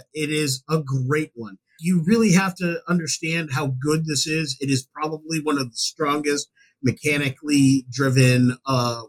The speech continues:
warlock packs. This pairs so nicely with anything you do. Like, you could take this pack on any of the, of the, uh, warlock subclasses,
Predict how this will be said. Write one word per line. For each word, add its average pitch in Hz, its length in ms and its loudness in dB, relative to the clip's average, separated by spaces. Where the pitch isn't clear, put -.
warlock 127 480 0
packs. - 480 -8
This 170 460 0
pairs 143 360 0
so 160 220 2
nicely 147 540 2
with 127 480 2
anything 160 540 0
you 127 140 2
do. 120 340 0
Like, 131 220 0
you 240 100 2
could 240 140 -2
take 208 200 -2
this 190 160 0
pack 180 380 -4
on 156 200 0
any 180 400 2
of 139 200 -4
the, 127 140 -4
of 147 220 0
the, 135 280 6
uh, 123 140 2
warlock 156 360 0
subclasses, 127 800 -2